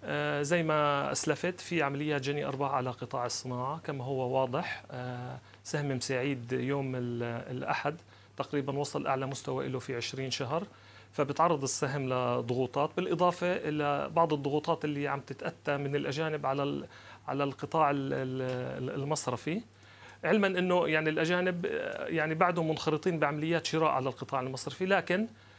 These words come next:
قد يكون هناك عمليات بيع، آه، يعني تحسبًا لأي انكشاف،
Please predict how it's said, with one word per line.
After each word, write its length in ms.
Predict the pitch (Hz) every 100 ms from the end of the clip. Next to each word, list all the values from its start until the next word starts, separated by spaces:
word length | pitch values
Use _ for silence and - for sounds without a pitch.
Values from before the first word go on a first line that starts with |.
| - - -
قد 160 | 196
يكون 260 | 180 185 185
هناك 300 | 165 185 170
عمليات 440 | 160 160 180 165
بيع، 160 | 165 170
آه، 560 | 175 170 160 156 156 160
يعني 440 | 160 151 156 160
تحسبًا 760 | 160 160 202 - 151 151 180 165
لأي 360 | 160 170 180 170
انكشاف، 640 | 143 147 139 123 -